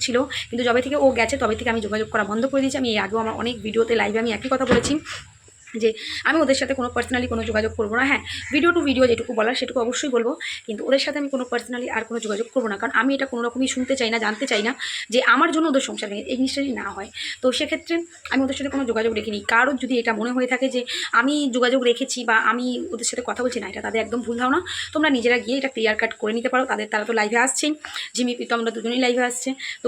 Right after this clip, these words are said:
সেখানে গিয়ে তোমরা তোমাদের মতন করে কমেন্টস করে জেনে নিতে পারো, ওরকম কোনো ব্যাপার। আর যদি কেউ প্রমাণ দিতে পারে তা তো ও হা, অতি উত্তম। যদিও এখানে প্রমাণ কেউ কিছু দিতে পারে না,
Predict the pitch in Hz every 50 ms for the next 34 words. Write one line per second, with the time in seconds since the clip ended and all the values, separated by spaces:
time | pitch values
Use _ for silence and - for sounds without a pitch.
0 | 240 240 - 277 277 285 294 285 254 269 269 262 233 233 233 240 240 226 214 214
1 | 226 233 214 208 226 233 226 233 233 233 226 220 226 233 - - 220 214 202 202
2 | 214 233 240 247 233 226 233 254 320 339 - - - - - 311 285 262 240 262
3 | 247 254 254 240 247 269 269 226 240 240 247 254 247 226 208 226 240 226 214 233
4 | 226 247 254 269 277 311 277 262 214 196 196 202 202 214 220 262 240 233 - 226
5 | 214 226 220 302 330 302 - 294 277 262 233 240 247 240 233 220 233 226 240 233
6 | - 208 208 208 226 214 214 208 226